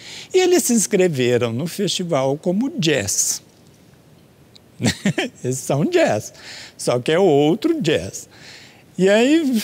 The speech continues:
vem a apresentação deles, o, a, a plateia delirou,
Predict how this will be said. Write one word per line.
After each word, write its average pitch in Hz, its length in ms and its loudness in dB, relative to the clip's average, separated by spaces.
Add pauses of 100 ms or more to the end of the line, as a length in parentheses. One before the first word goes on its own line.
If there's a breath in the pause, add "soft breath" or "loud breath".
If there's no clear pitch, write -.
(140)
vem 175 400 0
a 202 40 2
apresentação 202 760 0
deles, 123 520 0
o, 117 120 2
a, - 280 -6
a 151 100 -4
plateia 147 560 0
delirou, 165 800 2